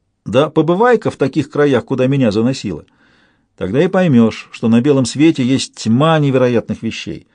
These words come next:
И все они в усмерть настоящие. Вот только не все их видели. А кто не видал, тот и верить не хочет.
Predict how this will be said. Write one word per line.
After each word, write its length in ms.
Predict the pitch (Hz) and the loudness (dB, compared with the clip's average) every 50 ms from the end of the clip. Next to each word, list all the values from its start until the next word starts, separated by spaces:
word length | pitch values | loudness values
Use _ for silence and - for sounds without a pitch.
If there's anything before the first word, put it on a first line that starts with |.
| _ _ _ _ _ _ _ _ _ _ | _ _ _ _ _ _ _ _ _ _
И 180 | - 107 117 117 | -6 -6 -4 -4
все 340 | - - - 170 214 233 226 | -4 -4 0 2 2 2 4
они 240 | 202 170 139 120 | 4 2 2 2
в 180 | 110 95 123 180 | 2 2 0 -2
усмерть 380 | 220 214 - 202 208 202 202 - | -2 0 2 0 0 0 0 -2
настоящие. 960 | 170 185 - - 220 214 202 175 143 117 104 - - - - 80 - - - _ _ _ _ | -2 -2 -2 0 0 0 2 2 0 0 0 -2 -6 -10 -12 -12 -14 -16 -20 _ _ _ _
Вот 200 | - 151 160 - | -12 -12 -12 -6
только 260 | - 190 190 185 - | -6 -6 -6 -4 -2
не 100 | 180 185 | -2 -2
все 200 | 156 - 196 190 | -2 -2 -2 -2
их 120 | 180 - - | -2 -2 -2
видели. 420 | 170 202 214 180 131 85 80 - - _ _ _ _ _ _ _ _ _ | -4 -4 -2 -2 -4 -4 -6 -10 -14 _ _ _ _ _ _ _ _ _
А 140 | - 123 123 | -4 -4 -2
кто 140 | - - 190 | 0 2 2
не 120 | 180 185 | 4 4
видал, 300 | 180 180 151 160 175 185 | 4 4 4 4 2 2
тот 180 | 180 165 143 160 | 2 -2 0 0
и 60 | 151 | 2
верить 260 | 113 113 113 123 - | 2 2 0 0 -4
не 80 | 131 123 | -6 -6
хочет. 400 | - - 85 69 - - - | -6 -6 -8 -8 -8 -14 -18